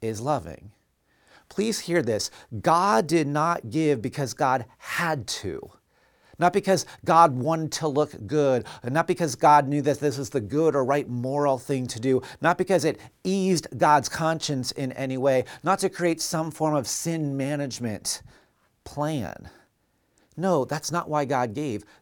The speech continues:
God is motivated by love, beautiful, significant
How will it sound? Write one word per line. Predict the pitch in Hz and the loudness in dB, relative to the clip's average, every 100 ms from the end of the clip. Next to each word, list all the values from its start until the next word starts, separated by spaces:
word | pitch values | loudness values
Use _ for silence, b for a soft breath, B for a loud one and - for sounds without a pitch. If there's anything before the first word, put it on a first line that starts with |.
| 110 | -2
God | 165 170 185 | 0 2 2
is | 156 | 0
motivated | 127 135 170 170 107 98 95 104 - _ _ | -4 -6 -2 -2 -2 -4 -4 -6 -10 _ _
by | 120 127 143 135 131 - _ | -6 -4 -4 -6 -8 -12 _
love, | - 104 98 71 - - | -10 -6 -6 -8 -16 -12
beautiful, | 104 147 156 - 156 139 - _ _ _ | -2 -2 -2 -6 -8 -8 -16 _ _ _
significant | - - 98 117 - 113 110 92 | -18 -12 -10 -8 -10 -10 -10 -12